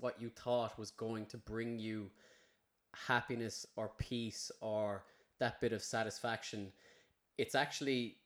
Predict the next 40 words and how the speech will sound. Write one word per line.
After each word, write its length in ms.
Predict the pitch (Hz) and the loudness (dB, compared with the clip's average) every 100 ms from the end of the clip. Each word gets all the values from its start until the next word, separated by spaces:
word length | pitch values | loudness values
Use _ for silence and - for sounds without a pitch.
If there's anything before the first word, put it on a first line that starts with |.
| _ | _
you 160 | 131 117 | 0 4
have 160 | 117 | 4
to 80 | - | 2
kind 240 | - 117 113 | -2 0 0
of 120 | - | 0
break 240 | 120 110 | 0 0
it 120 | 113 | -2
down 200 | 120 113 | -2 -2
to 120 | 101 117 | -4 -6
the 80 | |
process 720 | 113 - 120 117 - 110 95 - | -8 0 2 4 2 -2 -2 -4
or 160 | 120 98 - | -6 -6 -2
who 200 | 135 131 | 0 2
you 140 | 123 | 0
become 600 | 117 117 - 131 120 113 113 | -2 -4 -4 0 0 0 -2
as 220 | 117 107 | -4 -2
you're 140 | 113 | -2
working 500 | 107 110 117 - 113 | -2 0 0 0 -6
towards 480 | 101 120 107 110 107 | -6 -2 0 0 0
that 240 | 120 110 - | -2 -2 0
point 300 | 120 107 113 | -2 0 -2
in 80 | |
the 60 | 104 | -4
distance. 500 | 113 110 - 98 - | -2 -2 -4 -8 -2
Like, 180 | 113 104 - - - - _ _ - | -2 -2 -6 -20 -20 -20 _ _ -2
the 80 | 120 | 0
whole, 600 | - 131 139 139 127 123 - - _ _ _ _ _ - | 6 8 10 10 8 4 0 -20 _ _ _ _ _ 0
the 80 | 117 | 2
whole 300 | - 139 135 | 6 6 8
point 320 | - 131 123 | 6 4 2
for 220 | - 117 | 2 2
me, 480 | 120 131 123 113 110 | 4 4 4 2 -2
if 160 | 117 - | -2 2
I 100 | 117 | 4
was 140 | 113 | 4
going 260 | - 113 113 | 2 0 0
to 80 | 113 | 0
reframe 580 | 110 113 - 117 117 113 | 0 0 2 2 2 2
it, 120 | 101 - | -2 -6
is 460 | 127 110 110 101 - | -2 0 0 -2 -6